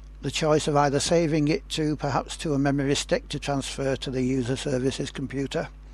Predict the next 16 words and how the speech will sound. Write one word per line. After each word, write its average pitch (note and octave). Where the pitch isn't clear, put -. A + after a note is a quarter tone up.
or C#3
print D3+
the C#3
message C#3+
using C3+
the C3
normal C3
print -
command. G#2+
And B2+
you B2+
can B2
then B2+
close B2+
that C3
window. A2